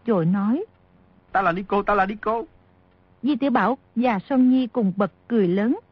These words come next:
Speaker 1: Song Nhi chân trái đá nhẹ vào huyệt khí hồ của y một cước. Tên lạc ma kia lập tức hết đau, nhưng vẫn luôn mồm kêu lên,
Speaker 2: "Ta là Nico, ta là Nico."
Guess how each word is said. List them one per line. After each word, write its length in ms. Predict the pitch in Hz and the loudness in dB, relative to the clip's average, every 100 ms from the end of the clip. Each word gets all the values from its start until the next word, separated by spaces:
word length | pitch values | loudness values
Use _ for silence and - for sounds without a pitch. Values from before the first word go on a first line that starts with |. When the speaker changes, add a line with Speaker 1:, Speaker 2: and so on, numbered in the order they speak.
| _ _ _ _ _ _ _ - | _ _ _ _ _ _ _ -4
Speaker 1:
Song 180 | 302 254 | 2 4
Nhi 260 | 240 226 220 | 4 2 -2
chân 260 | - 226 | 0 0
trái 380 | 202 220 214 320 | 0 -4 -4 -4
đá 160 | 240 254 | 0 0
nhẹ 300 | 359 247 180 | 2 2 2
vào 160 | 208 180 | 0 0
huyệt 220 | 208 165 | 0 -2
khí 220 | - 294 359 | -2 0 2
hồ 300 | 277 190 170 | 4 2 0
của 100 | 269 | -2
y 160 | 262 | 2
một 340 | 226 220 160 - | 2 2 0 -2
cước. 220 | 302 440 _ _ _ _ _ | -2 -2 _ _ _ _ _
Tên 160 | 302 277 | 2 2
lạc 140 | 208 - | 0 0
ma 160 | 240 | 0
kia 300 | 220 262 247 | 0 -2 0
lập 180 | 233 214 - | 0 -2 -2
tức 180 | 392 - | -6 -2
hết 200 | 392 - | -4 0
đau, 260 | 262 262 247 _ _ _ | -2 -2 -4 _ _ _
nhưng 320 | 254 277 247 220 | 4 4 2 -2
vẫn 180 | 185 247 | -4 -2
luôn 340 | 294 262 254 | -2 -2 0
mồm 220 | 226 180 160 | 2 0 -2
kêu 160 | 240 233 | -4 -2
lên, 280 | 240 233 214 _ _ _ _ _ _ | 0 0 0 _ _ _ _ _ _
Speaker 2:
"Ta 100 | 190 | 0
là 100 | 185 | 0
Nico, 300 | 180 196 202 | -2 -2 -2
ta 120 | 202 | 0
là 120 | 208 190 | 0 0
Nico." 360 | 214 214 226 | -4 -4 -4